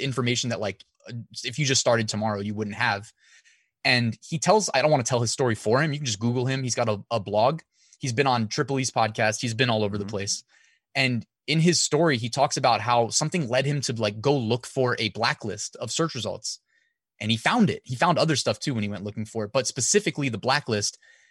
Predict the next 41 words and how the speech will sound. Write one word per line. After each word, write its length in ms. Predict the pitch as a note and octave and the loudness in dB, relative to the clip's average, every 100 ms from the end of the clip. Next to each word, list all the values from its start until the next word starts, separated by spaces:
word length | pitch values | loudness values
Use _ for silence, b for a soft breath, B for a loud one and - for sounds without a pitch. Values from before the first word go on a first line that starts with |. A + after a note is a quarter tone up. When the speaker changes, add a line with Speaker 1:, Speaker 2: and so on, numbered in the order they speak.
| b b _ - | b b _ -10
Speaker 1:
I 40 | |
mean, 100 | A2 | -2
obviously, 400 | A2 A#2+ A2+ G#2+ | 0 2 2 2
when 120 | G#2 G#2 | 0 0
he 80 | |
found 280 | A#2 G#2+ G2+ | 2 2 0
that, 100 | F2+ | -2
he 60 | G#2 | -2
got 160 | F2+ | -4
fi-, 180 | - A2+ | 0 0
<laughs> 100 | - | 0
he 500 | D3 A#2 C#3+ - - | -2 -2 -4 -2 4
got 140 | F3 C3 | 6 8
fired, 360 | C#3+ A#2+ A2+ B B B | 6 6 4 B B B
but 180 | C3 - | 0 2
he 160 | F3 | 0
saved 340 | D#3 C4 D4+ C3 | 2 4 4 2
it. 120 | F#2+ | -2
Speaker 2:
Mm-hmm. 100 | F2+ _ _ - | -4 _ _ 0
Speaker 1:
And 200 | E3 C#3+ | 0 2
you 140 | D#3 G3+ | 2 2
can 140 | A#3 | 6
go 260 | A3 G#3+ - | 6 6 2
to 120 | - | 2
his 160 | F#3+ F3+ | 4 6
website 380 | D3+ G3 - D#3+ | 4 4 4 2
right 300 | G#2 A#2+ F#3+ | 2 0 2
now 240 | F#3+ G3+ | 0 2
and 140 | B2+ B2 | 0 0
download 400 | B2+ A3+ F3 C3+ | 0 2 2 2
the 80 | A#2 | 2
blacklist 540 | C#3+ G3+ D3+ A#2+ - - | 0 2 0 0 -2 0
as 200 | D#3+ D3+ | 0 2
of 240 | D3 C#3 | 0 0
the 100 | C3 | -4
last 380 | A#2 B2 D3+ - | 0 0 0 0
day 160 | D3 C#3+ | 0 0
that 120 | A#2 | -2
he 80 | C3 | -2
worked 260 | C#3 G#3+ | -2 -2
there. 280 | - F#2 A#2 | -4 -6 -10